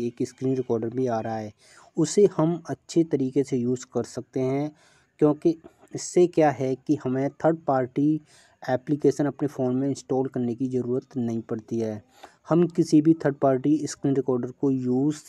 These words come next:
ना करें तो ज़्यादा बेटर है, क्योंकि एमआई खुद एक स्क्रीन रिकॉर्डर आपके फ़ोन के साथ हमें दे रहा है। ये बहुत ही अच्छा स्क्रीन रिकॉर्डर है। आज की वीडियो में हम जानेंगे इसकी सेटिंग को कैसे आपको कस्टमाइज़ करना है। ओके,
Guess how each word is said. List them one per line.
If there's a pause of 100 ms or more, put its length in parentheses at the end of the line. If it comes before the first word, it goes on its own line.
ना
करें
तो
ज़्यादा
बेटर
है,
क्योंकि (100)
एमआई (260)
खुद (160)
एक
स्क्रीन
रिकॉर्डर (180)
आपके
फ़ोन
के
साथ
हमें
दे
रहा
है। (320)
ये
बहुत
ही
अच्छा
स्क्रीन
रिकॉर्डर
है।
आज
की
वीडियो
में
हम
जानेंगे (200)
इसकी
सेटिंग
को (120)
कैसे
आपको (100)
कस्टमाइज़
करना
है।
ओके,